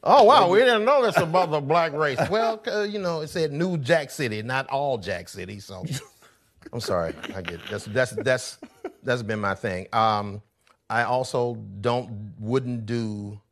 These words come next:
Speaker 1: gratuitous sex,
Speaker 2: Right.
Speaker 1: you know, for, just for the sake of, you know, "We need something to spice this scene up. Hey, why don't you guys take your shorts off? Where are you going, Dino?" I'm going, "Bye."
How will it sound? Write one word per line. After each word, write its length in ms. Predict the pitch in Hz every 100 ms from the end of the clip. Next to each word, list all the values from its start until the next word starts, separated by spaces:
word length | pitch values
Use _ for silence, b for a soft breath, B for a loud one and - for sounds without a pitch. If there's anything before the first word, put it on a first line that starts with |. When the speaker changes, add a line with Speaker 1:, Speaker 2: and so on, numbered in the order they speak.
| _ _ _ -
Speaker 1:
gratuitous 560 | 107 113 - 120 104 -
sex, 560 | - 110 - - - - _
Speaker 2:
Right. 200 | 92 73 - _ _
Speaker 1:
you 140 | 104 98
know, 400 | 95 90 85 -
for, 280 | - 113 110
just 260 | 95 117
for 100 | -
the 140 | 107 98
sake 540 | - - 135 120 - -
of, 360 | 110 98 87 - b b
you 160 | - 190
know, 80 | 214
"We 80 | 226
need 160 | 220
something 200 | 202 160
to 40 | 123
spice 360 | - 151 143 113
this 120 | 120
scene 300 | - 123 113
up. 180 | 73 - b _
Hey, 160 | 269
why 100 | 240
don't 140 | 294 247
you 60 |
guys 280 | 226 220 185
take 220 | 214 190
your 80 | 170
shorts 320 | 143 180 160
off? 240 | 135 90 - b b
Where 120 | 254
are 40 | 302
you 100 | 254
going, 260 | 254 226
Dino?" 460 | 151 135 104 85 -
I'm 120 | 127
going, 320 | 139 139 117
"Bye." 360 | 110 170 175